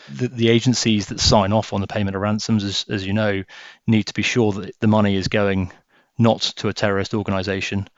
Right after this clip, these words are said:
or a sanctioned state. And that's gonna be complex, um, I think, for ransom payment, which will slow down the cash flow and slow down the, the, the, the subsequent attacks.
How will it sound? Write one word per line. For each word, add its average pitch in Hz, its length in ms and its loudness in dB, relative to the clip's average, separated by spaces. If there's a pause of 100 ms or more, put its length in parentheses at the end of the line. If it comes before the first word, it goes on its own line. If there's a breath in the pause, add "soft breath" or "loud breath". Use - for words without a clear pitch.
(400 loud breath)
or 104 180 -4
a 90 40 -2
sanctioned 104 400 0
state. 107 400 -2 (520 soft breath)
And 101 200 0
that's 117 200 2
gonna 104 160 2
be 98 80 -4
complex, 104 460 -2 (380 loud breath)
um, 101 500 -2
I 104 80 -4
think, 104 300 -4
for - 80 -8
ransom 104 340 -2
payment, 104 400 -8 (560 loud breath)
which - 160 -4
will 110 80 0
slow 113 220 4
down 107 180 4
the 98 60 0
cash 110 260 0
flow 113 160 2 (400 loud breath)
and 110 260 0
slow 110 220 2
down 110 420 2 (180)
the, 113 100 -8
the, 107 200 -12
the, 107 160 -8
the 110 140 -10
subsequent 104 360 -4
attacks. - 420 -4